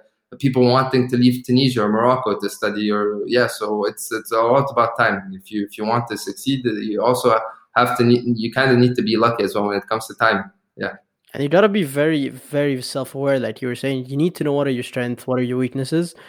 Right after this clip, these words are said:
Speaker 2: and don't try to fix every weakness in you, and try to, don't try to make yourself into the perfect human being,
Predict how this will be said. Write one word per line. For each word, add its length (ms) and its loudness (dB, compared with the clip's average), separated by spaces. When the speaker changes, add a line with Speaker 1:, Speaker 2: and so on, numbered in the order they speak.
Speaker 2:
and 340 2
don't 360 4
try 180 2
to 160 8
fix 380 0
every 240 0
weakness 560 -4
in 180 -2
you, 240 -2
and 240 -4
try 160 0
to, 180 2
don't 200 0
try 120 2
to 120 2
make 200 0
yourself 300 0
into 140 -2
the 100 0
perfect 400 0
human 260 2
being, 360 0